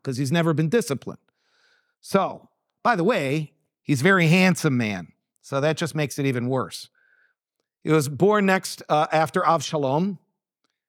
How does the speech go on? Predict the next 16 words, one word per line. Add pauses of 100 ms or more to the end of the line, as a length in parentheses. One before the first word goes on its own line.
(240)
and
he
conferred
with
Yoav, (380)
the
son
of
Tsuriah,
and
Abiatar
the
Cohen, (380)
and
both
supported